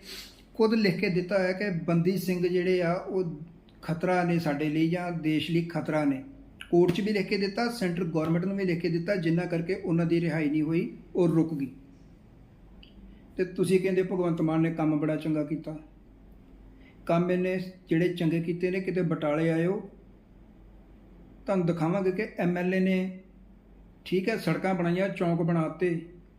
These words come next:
ਪਰ ਜਿਹੜੀਆਂ ਦੂਜੀਆਂ ਕਰਤੂਤਾਂ ਉਹ ਕਰ ਰਿਹਾ, ਉਹਦੇ ਬਾਰੇ ਵੀ ਦੱਸਾਂਗੇ ਕੀ ਕੁਛ ਚੱਲ ਰਿਹਾ।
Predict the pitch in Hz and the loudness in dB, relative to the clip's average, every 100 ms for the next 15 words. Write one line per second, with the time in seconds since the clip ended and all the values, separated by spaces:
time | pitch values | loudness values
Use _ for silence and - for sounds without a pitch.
0 | - 185 160 170 185 160 131 165 170 185 | -4 -2 2 2 2 0 0 0 2 0
1 | 185 170 175 170 185 170 175 165 170 160 | 0 0 0 0 -2 0 0 2 2 2
2 | - - - - - - - - - - | -2 -12 -20 -20 -20 -20 -20 -20 -20 -20
3 | - - - - - - 180 185 180 175 | -20 -20 -20 -20 -20 -6 0 2 4 4
4 | 170 165 151 151 135 117 - - - - | 4 2 0 -2 -4 -6 -14 -20 -20 -20
5 | - - - - - - - - - - | -20 -20 -20 -20 -20 -20 -20 -20 -20 -20
6 | - - - 180 175 - 160 139 127 | -20 -20 -6 -4 -2 -2 -2 -4 -6